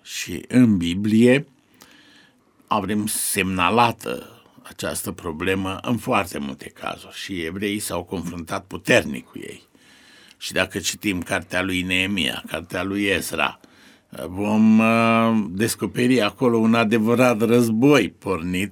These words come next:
pe ideea din întrebarea pe care tu mi-ai pus-o.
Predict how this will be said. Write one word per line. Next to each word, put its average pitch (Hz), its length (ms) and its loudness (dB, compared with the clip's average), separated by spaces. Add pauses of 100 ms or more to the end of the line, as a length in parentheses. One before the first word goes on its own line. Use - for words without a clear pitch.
pe 87 340 6
ideea 90 840 2 (420)
din 90 340 -2
întrebarea 82 640 0
pe - 140 -8
care 71 220 -2
tu - 140 -12
mi-ai 73 260 -4
pus-o. - 420 -6